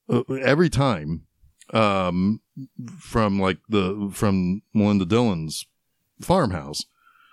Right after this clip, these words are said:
Like, I mean, there's just, it isn't much in the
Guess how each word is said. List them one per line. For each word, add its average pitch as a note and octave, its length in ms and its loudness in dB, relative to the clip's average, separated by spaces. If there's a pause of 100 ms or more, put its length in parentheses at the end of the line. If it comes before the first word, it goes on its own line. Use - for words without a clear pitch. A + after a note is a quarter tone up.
(260)
Like, A2 240 0 (340)
I B2 120 2
mean, G2+ 440 2
there's A2 300 2
just, A2 360 0 (840)
it B2 160 4
isn't F#3 320 4
much C#3 680 0 (280)
in G#2+ 220 2
the E2 140 -2